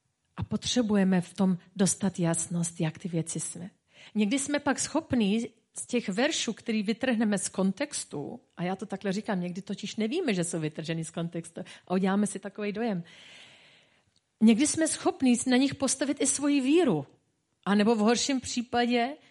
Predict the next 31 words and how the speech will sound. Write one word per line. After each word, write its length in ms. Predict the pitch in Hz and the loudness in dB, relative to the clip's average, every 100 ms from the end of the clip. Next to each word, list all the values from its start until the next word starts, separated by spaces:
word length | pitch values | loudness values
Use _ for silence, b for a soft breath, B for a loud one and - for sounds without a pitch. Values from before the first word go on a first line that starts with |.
| b b b b | b b b b
jsme 260 | - 240 | 0 2
schopní 640 | 226 - 240 240 254 269 311 233 _ _ _ - | 2 2 -2 -2 -2 0 -4 -10 _ _ _ -2
na 120 | 214 | -2
těch 260 | - 233 | -2 -4
veršů 800 | 196 202 254 - - 190 196 240 - b b b b | -2 0 0 0 -2 -4 -6 -8 -10 b b b b
i 200 | 214 196 - - | 0 0 -4 -2
vytvořit 540 | 202 - 226 196 240 | -2 0 0 0 0
celou 360 | - - 240 247 | -4 -2 0 2
doktrínu 800 | 214 214 - 247 370 294 160 139 _ _ _ | 0 -2 -2 0 2 2 0 -2 _ _ _
pro 160 | - 160 | -4 -4
církev. 500 | - 160 151 - - | -2 -6 -6 -8 -12
A 60 | - | -12
to 160 | - | -8
už 120 | 208 214 | -6 -4
začíná 380 | 220 247 254 | -4 -2 -2
být 200 | 240 269 | -2 -4
nebezpečný. 640 | 262 294 - 170 - 165 151 _ b b b b - | -4 -4 -6 -10 -10 -10 -12 _ b b b b 0
Já 120 | 196 | 0
si 120 | 269 | 0
vzpomínám, 640 | - 269 269 269 262 262 254 | -2 0 4 6 4 4 2
že 100 | 202 | 2
kdysi, 500 | 196 220 - 247 240 B B | 2 2 4 2 0 B B
jak 140 | 208 196 | -2 0
jsem 180 | - 240 | 0 -2
se 180 | - | 0
bála, 460 | 190 214 240 302 190 | 0 0 2 2 2
když 180 | 190 202 | 0 -2
jsem 240 | - 202 | 0 2
narazila 440 | 196 262 240 214 196 | 2 0 0 0 2
na 120 | 175 | 0
verše, 580 | 170 233 - - 147 | 0 -2 -2 -4 -6